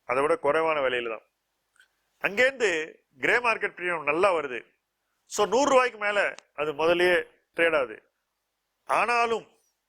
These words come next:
அவ்வளவு பேருக்கு அந்த ஷேர் கிடைக்கலன்னு அவங்க எல்லாம் மார்க்கெட்ல வந்து வாங்கும்போது இருநூத்தி சொச்ச ரூபாய்க்கு போகுது. இதெல்லாம் ஒரு பத்து நாள்ல நடக்குது. ஆனா, இன்னைக்கு என்ன விலை, நீங்களே போய் கம்பேர் பண்ணுங்க. இன்னைக்கு விலை கூட நிஜம் இல்ல,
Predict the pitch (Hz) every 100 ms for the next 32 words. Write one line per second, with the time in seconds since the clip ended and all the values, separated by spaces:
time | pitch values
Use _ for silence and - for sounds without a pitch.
0 | _ _ _ - 139 175 277 247 226 269
1 | 254 220 190 - 226 208 196 190 196 185
2 | 202 175 175 220 202 208 196 175 175 196
3 | 170 160 156 190 147 190 240 226 190 175
4 | 165 165 175 151 143 120 127 147 165 208
5 | 185 170 170 202 175 175 151 123 _ _
6 | _ _ _ _ _ _ _ _ _ _
7 | _ _ 156 180 185 277 214 214 262 208
8 | 202 208 190 190 190 175 151 147 165 139
9 | 120 _ _ _ _ _ _ _ _ _
10 | _ 156 254 226 220 240 233 233 196 220
11 | 190